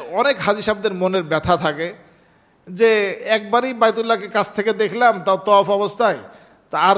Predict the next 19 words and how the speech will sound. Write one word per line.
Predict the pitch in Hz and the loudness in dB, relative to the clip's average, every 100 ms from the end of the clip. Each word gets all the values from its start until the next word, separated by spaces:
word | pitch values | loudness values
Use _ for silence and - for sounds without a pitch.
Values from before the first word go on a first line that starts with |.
| 190 | 2
তো | 196 | 0
যেতে | 202 202 | 2 4
পারবো | 196 202 233 | 2 4 2
না।" | 226 151 107 - - _ - _ _ _ _ _ _ _ _ _ _ _ _ | 0 -4 -8 -18 -20 _ -20 _ _ _ _ _ _ _ _ _ _ _ _
ওনারা | 196 254 285 | 2 6 6
যে | 277 294 | 4 2
নিয়মটা | 262 269 302 294 | 4 4 6 2
করেছেন, | 196 208 196 - 247 | 4 4 4 2 0
এই | 240 | 0
নিয়মটা | 226 240 247 214 294 302 - - - _ - | 0 -2 0 2 2 2 -6 -18 -20 _ -6
আসলে | 170 202 196 | -2 0 0
শরিয়ত | - 180 180 | 0 0 0
সম্মত | - 165 156 151 | -2 -6 -6 -4
নয়। | 147 135 113 101 - _ _ _ _ _ _ _ _ _ _ _ _ _ _ _ _ _ | -4 -6 -10 -12 -20 _ _ _ _ _ _ _ _ _ _ _ _ _ _ _ _ _
আমার | 151 170 | -8 -4
কথাটা | 175 175 175 | -2 0 -2
বুঝতে | 165 - 196 | -2 -4 -2
পেরেছেন | 214 226 | -2 -4
বিষয়টা? | 202 262 262 147 | -2 0 0 -4